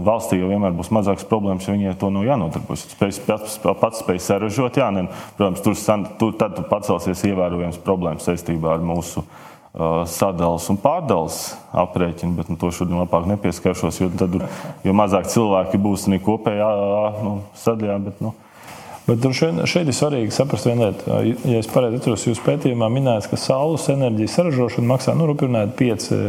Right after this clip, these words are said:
Speaker 2: centi pa kilovatu, jā. Tad, ja mūsdienās mājās mēs maksājam droši vien starp sešpadsmit un divdesmit, ā, pie normalizētas likmes, tad, ja cilvēks uzliek sev mājās paneļus, tad viņš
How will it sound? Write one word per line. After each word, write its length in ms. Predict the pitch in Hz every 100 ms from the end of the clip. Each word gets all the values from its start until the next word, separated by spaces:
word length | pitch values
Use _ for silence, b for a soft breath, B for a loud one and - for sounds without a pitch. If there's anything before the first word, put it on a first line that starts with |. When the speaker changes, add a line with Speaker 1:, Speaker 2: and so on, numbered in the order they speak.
| 104 107
Speaker 2:
centi 260 | 113 113 117
pa 140 | 110
kilovatu, 540 | - 101 - - - -
jā. 80 | -
Tad, 160 | - 107 107 B B B -
ja 80 | 123
mūsdienās 560 | 131 131 120 117 107 131
mājās 400 | 123 131 117 110 117
mēs 160 | 110 120
maksājam 400 | 127 117 110 113
droši 220 | 110 117
vien 100 | 117
starp 240 | - 117
sešpadsmit 480 | 131 127 123 - 113
un 80 | 131
divdesmit, 560 | 220 175 - 156 143
ā, 160 | 143 139 135 131 135
pie 160 | 135 131
normalizētas 680 | 139 135 123 120 120 120 135
likmes, 240 | 139 131
tad, 240 | - 110 - B B B -
ja 140 | 110
cilvēks 320 | 147 127 110 127
uzliek 320 | 120 104 -
sev 160 | 117
mājās 320 | 113 123 117 -
paneļus, 400 | 170 185 143 135 -
tad 160 | 127 123
viņš 160 | 123